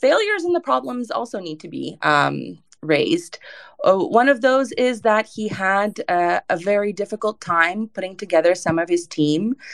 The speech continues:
Certainly, uh, we know, um, through our interviews with individuals off the record and on the record that, uh, a lot of people, uh, declined, um, major roles in government, cabinet,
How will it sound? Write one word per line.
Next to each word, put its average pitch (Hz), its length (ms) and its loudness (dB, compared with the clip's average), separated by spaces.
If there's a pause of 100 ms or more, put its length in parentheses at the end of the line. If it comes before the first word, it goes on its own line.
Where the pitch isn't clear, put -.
(260)
Certainly, 196 720 0
uh, 160 500 2
we 180 220 -6
know, 180 720 4
um, 165 380 -2
through 160 340 -6
our 156 340 -2
interviews 160 680 -6
with 160 140 -14
individuals 160 800 -2 (420)
off 156 220 0
the 170 80 -4
record 165 400 0
and 143 340 -4
on 151 200 -2
the 147 100 -4
record 160 420 -4
that, 165 340 -2
uh, 180 300 2 (460)
a 196 60 2
lot 226 220 6
of 254 80 -4
people, 226 600 -2
uh, 196 220 -2
declined, 208 680 -6 (100)
um, 156 340 -2 (520)
major 196 460 -4
roles 170 760 4
in 151 200 -2
government, 170 640 -2
cabinet, 160 640 -2